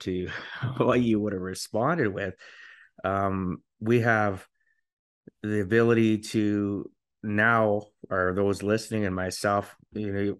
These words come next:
even more so understand the fact, like you said, ninety-three percent of our life is controlled, and we don't realize by our sub-, our, our subconscious, right? So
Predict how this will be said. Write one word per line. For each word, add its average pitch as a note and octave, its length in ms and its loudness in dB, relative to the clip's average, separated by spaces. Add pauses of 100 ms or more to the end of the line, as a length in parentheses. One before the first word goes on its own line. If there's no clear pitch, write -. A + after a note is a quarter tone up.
even A#2+ 280 -2
more A2+ 480 0
so G#2 280 -4
understand G#2 640 -2
the G2+ 60 -2
fact, G#2 440 -4
like G2+ 160 -6
you G2+ 60 -4
said, G#2+ 280 0
ninety-three G2 440 -4
percent G2+ 500 -6
of F#2 280 -10 (640)
our F#2 360 -2 (120)
life A2 400 0
is F2+ 120 -6
controlled, G2 580 -4
and F#2+ 80 -8
we G2 80 -2
don't G2 180 -6
realize G2 340 -4
by F#2+ 120 -6
our F#2 180 -6
sub-, F2+ 240 -8 (240)
our, F2 260 -6 (220)
our F2 100 -6
subconscious, - 840 -8
right? F#2+ 280 -6
So G2 400 -4